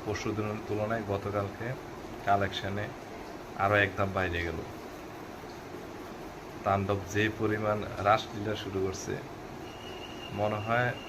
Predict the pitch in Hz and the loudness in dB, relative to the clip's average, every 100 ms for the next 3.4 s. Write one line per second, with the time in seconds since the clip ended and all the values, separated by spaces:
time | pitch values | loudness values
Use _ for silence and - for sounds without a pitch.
0 | - 101 98 101 107 - - 101 - 104 | 0 4 4 4 0 -2 -4 -4 -2 2
1 | 117 127 - - - - - - - - | 2 0 -6 -8 -6 -6 -8 -10 -10 -10
2 | - - - - 92 92 90 110 113 113 | -10 -10 -10 -6 -4 -2 0 0 2 2
3 | 107 - 123 | 0 0 0